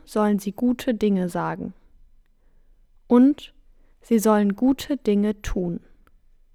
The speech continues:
Jeder Mensch ist anders.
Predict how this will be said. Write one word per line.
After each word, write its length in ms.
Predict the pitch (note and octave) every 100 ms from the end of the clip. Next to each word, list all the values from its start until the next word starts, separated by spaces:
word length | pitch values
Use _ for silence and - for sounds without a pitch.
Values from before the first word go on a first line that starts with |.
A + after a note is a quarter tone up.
| _ _ _ _ _ _ _ _ _ _ _ _ _ _ _
Jeder 360 | A#3 C4 C#4+
Mensch 480 | A#3+ A3 A#3 - - -
ist 280 | G3+ -
anders. 640 | - A3+ G3+ E3 - -